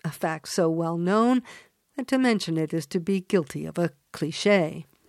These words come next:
But what on the surface appears to be simply a charming idiosyncrasy of the French is revealed upon closer examination as proof of a profound comprehension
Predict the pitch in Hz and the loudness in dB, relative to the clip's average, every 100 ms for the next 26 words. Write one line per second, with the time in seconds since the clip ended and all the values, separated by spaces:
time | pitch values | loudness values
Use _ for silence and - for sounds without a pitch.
0 | _ _ _ _ _ - - 220 196 190 | _ _ _ _ _ -20 -2 0 2 2
1 | 262 247 202 196 175 - 285 294 - 180 | 2 4 4 4 2 2 2 4 4 2
2 | 190 - 185 175 185 175 180 - - 262 | 2 2 2 2 0 0 -2 -4 -4 -2
3 | 254 214 196 - 165 - - 254 269 262 | 0 2 0 0 -6 -8 -4 2 4 4
4 | 202 - 185 180 165 - 285 320 180 - | 0 -2 0 2 0 0 0 2 0 0
5 | 170 160 - 165 - 175 208 226 - - | 0 -2 -4 -6 0 2 2 0 -6 -12
6 | - - - 196 180 185 202 240 277 262 | -20 -20 -8 -2 2 2 4 4 4 4
7 | 208 - 185 170 170 - - 220 262 - | 0 0 0 0 -2 -8 -4 0 0 2
8 | 180 156 156 165 160 160 175 185 220 220 | 2 2 2 2 2 4 2 2 2 2
9 | - - - _ _ 170 - - 247 247 | -2 -20 -20 _ _ -10 -10 -2 0 0
10 | 226 202 220 - 240 - - 269 269 277 | 0 0 0 0 0 0 0 2 2 0
11 | - 220 214 233 202 - 226 214 156 - | -2 0 0 -2 -4 -4 -2 -2 -6 -8